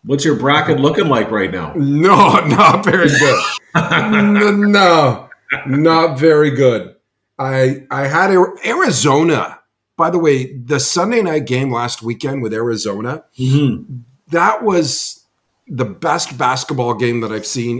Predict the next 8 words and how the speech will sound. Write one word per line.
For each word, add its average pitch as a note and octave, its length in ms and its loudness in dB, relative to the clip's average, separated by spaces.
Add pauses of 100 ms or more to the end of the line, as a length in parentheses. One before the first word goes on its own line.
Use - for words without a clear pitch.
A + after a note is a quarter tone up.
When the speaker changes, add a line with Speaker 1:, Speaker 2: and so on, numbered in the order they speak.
Speaker 2:
in A2+ 140 -10
a G2 80 -8
long A#2 960 -2
time. F#2 460 -10 (200)
Speaker 1:
There F2 120 -10
you F#2 180 -6
go. G#2 340 -8 (380)
Speaker 2:
Yeah. G#2+ 460 -4